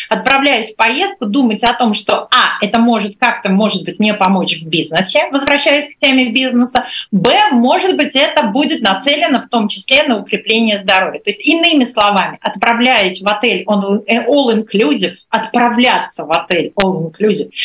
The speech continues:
и там беспрестанно есть и пить, это плохо, очень плохо в июле месяце, потому что потом может быть очень-очень нехорошо.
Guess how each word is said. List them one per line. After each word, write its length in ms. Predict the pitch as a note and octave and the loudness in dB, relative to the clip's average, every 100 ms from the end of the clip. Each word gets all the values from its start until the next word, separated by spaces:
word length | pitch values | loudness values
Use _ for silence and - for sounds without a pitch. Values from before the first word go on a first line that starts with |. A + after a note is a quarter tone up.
| - - | -4 -2
и 140 | A3 | 0
там 180 | C4+ B3+ | 2 2
беспрестанно 800 | A#3+ - C4 C4+ - C4 G#3+ F#3 | 0 -2 -2 -2 2 2 2 0
есть 500 | F#3 A3+ G3+ - - | 2 2 0 -2 -6
и 120 | G3+ | -4
пить, 300 | F#3 D#4+ F#4 - _ | -2 0 0 -4 _
это 380 | G#3 C#4+ F4+ F4+ - - | 0 0 -2 -4 -12 -4
плохо, 880 | C4 C#4 C4 F3+ - A3 D4 F#4 - | 0 2 2 0 0 2 2 0 -6
очень 640 | - C#4 A3+ - F#3 E3 D3 - | 0 2 2 2 0 -2 -8 -2
плохо 760 | A#3 A3+ G3 E3+ D4+ F4 - | 0 2 2 0 0 0 0
в 140 | F#3 G3+ | -2 0
июле 600 | G#3 F#3+ G3+ G#3+ C#4 - | 0 2 2 2 0 0
месяце, 760 | A3+ A#3 F#3+ D#3+ - _ - A#3+ | 0 2 0 -4 -10 _ -16 -10
потому 280 | - G#3+ G#3 | -4 0 0
что 160 | G3+ F#3+ | -2 -2
потом 440 | D#3+ - C4 G4 | -4 0 0 2
может 300 | F4 B3+ G3 | 2 2 -2
быть 200 | F3 E3+ _ | -8 -12 _
очень-очень 1040 | C#4 C#4+ - F#4+ B3+ G#3+ G#3 - B3+ A#3+ | 0 2 2 0 -2 0 2 2 2 2
нехорошо. 880 | G#3 G3+ - F#3+ F#3 - - D#3+ | 0 0 0 2 0 0 0 -2